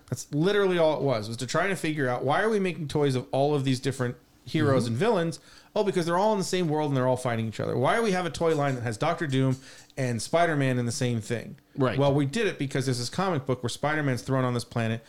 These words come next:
Speaker 1: and Doctor Doom's thrown on the planet. Like, you guys have to punch each other. So here, it, it
Speaker 2: It'd be interesting
Speaker 1: It's
Speaker 2: to
Speaker 1: not
Speaker 2: do
Speaker 1: a, it's not a story that's going to be a feature film.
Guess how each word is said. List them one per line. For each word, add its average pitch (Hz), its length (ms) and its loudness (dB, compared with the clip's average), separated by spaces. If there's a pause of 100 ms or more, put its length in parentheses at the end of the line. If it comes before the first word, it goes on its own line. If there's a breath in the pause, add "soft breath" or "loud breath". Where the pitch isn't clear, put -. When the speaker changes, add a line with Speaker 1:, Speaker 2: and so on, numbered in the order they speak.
(220 loud breath)
Speaker 1:
and 123 80 -2
Doctor 117 220 -2
Doom's 156 280 0
thrown 135 180 0
on 123 100 0
the 113 40 -2
planet. 123 320 -4
Like, 113 160 -6
you 127 160 2
guys 120 200 -2
have 117 80 -2
to 110 80 -6
punch 120 260 -4
each 113 140 -8
other. - 180 -8 (640 soft breath)
So 135 560 0 (1160)
here, 139 680 0 (400)
it, 147 340 -6
it 139 300 -2 (500 loud breath)
Speaker 2:
It'd 180 160 4
be 196 120 2
interesting 220 360 0
Speaker 1:
It's 160 160 2
Speaker 2:
to 175 60 4
Speaker 1:
not 233 180 6
Speaker 2:
do 247 60 4
Speaker 1:
a, - 20 -4
it's 170 160 -4
not 233 160 0
a 262 40 -2
story 226 320 2
that's 143 140 -2
going 185 180 0
to 147 60 0
be 156 100 0
a 127 40 -2
feature 135 260 -2
film. - 260 -4